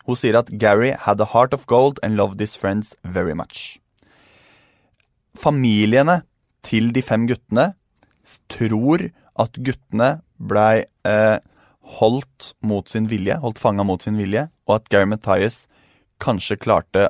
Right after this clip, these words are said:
å rømme, og blei da offer for, eh, naturens vrede. Den tror jeg ikke er veldig langt unna sannheten.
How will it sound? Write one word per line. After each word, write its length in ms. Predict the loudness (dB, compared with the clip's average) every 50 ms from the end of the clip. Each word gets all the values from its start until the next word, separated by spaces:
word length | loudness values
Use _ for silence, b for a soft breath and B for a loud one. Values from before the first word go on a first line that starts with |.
| 0 _ -2
å 200 | 0 0 0 0 _ -4
rømme, 500 | -4 -2 0 0 0 0 0 0 -2 -2 -2 _ _ _ _ _ _ _ _ _ _ _ _ _ _ _ 0
og 280 | 4 4 4 4 4
blei 380 | 4 4 4 4 4 4 2 0
da 160 | 2 2 2 2
offer 380 | 2 0 -4 -4 -4 -4 -4 -4
for, 220 | -2 -2 0 0
eh, 280 | 0 -2 -2 -2 -2 -2
naturens 800 | -2 -2 -4 -4 -4 -6 -4 -4 -2 -2 -4 -4 -4 -8 -10 -10 _ -10
vrede. 640 | -10 -4 -2 0 0 0 -2 -2 -4 -4 -6 -6 -6 _ _ _ _ _ _ _ _ _ _ _ _ _ b b b b b b b b b b b b b b b b b b b b b b b b _ _ -4
Den 260 | -2 -2 -2 -2 -6 -8 -10
tror 320 | -6 -4 -2 0 0 2
jeg 380 | 2 0 0 _ _ -16 -14 -14
ikke 160 | _ -8 -6 -4
er 100 | -4 -4
veldig 240 | -4 -4 -4 -4 -4
langt 220 | -4 -4 -4 -6
unna 140 | -6 -6 -6
sannheten. 400 | -6 -8 -10 -10 -14 -16 -20 -20